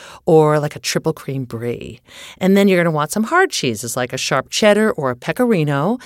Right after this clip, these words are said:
And then it's nice to put in, like, a blue cheese, like a Danish blue or a Roquefort. And then next, we put on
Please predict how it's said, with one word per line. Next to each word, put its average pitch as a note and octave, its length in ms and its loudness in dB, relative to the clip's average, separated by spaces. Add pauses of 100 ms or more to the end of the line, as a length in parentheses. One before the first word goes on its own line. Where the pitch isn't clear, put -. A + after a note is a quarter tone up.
(320)
And G3 300 2
then G#3 420 4
it's F3+ 220 -4
nice E3+ 160 0
to D#3+ 80 -6
put D#3+ 200 -4
in, D#3+ 140 2
like, D3 140 -2
a C3 60 -4
blue B2+ 240 0
cheese, A2 360 -8
like B2+ 140 -10
a A#2+ 40 -8 (120)
Danish B2 380 -6
blue A2+ 520 -6 (420)
or B2 440 2
a C3 100 -4
Roquefort. - 920 -2 (420)
And G3 140 2
then F#3+ 160 2
next, - 640 -2
we F#3+ 120 2
put F#3 220 2
on C#3+ 240 0